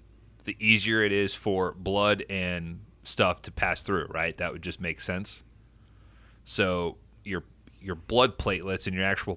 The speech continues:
blood cells are, like, they can only get so small. So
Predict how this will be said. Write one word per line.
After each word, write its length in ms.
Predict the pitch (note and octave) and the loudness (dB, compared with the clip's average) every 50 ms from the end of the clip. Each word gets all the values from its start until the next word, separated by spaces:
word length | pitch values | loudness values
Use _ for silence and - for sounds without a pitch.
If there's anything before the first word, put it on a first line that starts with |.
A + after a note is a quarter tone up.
| - - | -4 0
blood 240 | G2 G2+ A2 A2 - | 2 4 4 4 2
cells 360 | - G2 D#2+ D#2+ E2 D#2+ - | 0 0 0 0 -2 -2 -4
are, 140 | E2 E2 E2+ | -6 -6 -6
like, 340 | D#2+ D#2+ D#2+ - - - - | -6 -6 -8 -10 -14 -14 -6
they 120 | - F#2+ F2 | -4 -4 -2
can 140 | - G2 - | -2 -4 -2
only 320 | G2+ G#2 G2+ G2 F#2 F2 D#2+ | 0 0 2 2 0 -2 -2
get 260 | - - A2 - - | 0 0 0 0 0
so 200 | - - G2+ F2 | -2 -2 -2 -2
small. 600 | - - - - - G#2 G#2 F2+ D2+ D2+ D#2+ - - - - - - - - - - - - - - - - - - - - - - | -2 -4 -6 -2 2 2 2 2 2 -2 -6 -10 -16 -20 -20 -20 -20 -20 -20 -20 -20 -20 -20 -20 -20 -20 -20 -20 -20 -20 -20 -20 -12
So 440 | - - - - F#2 E2+ E2 - | -6 -4 -2 -2 -2 -2 -4 -6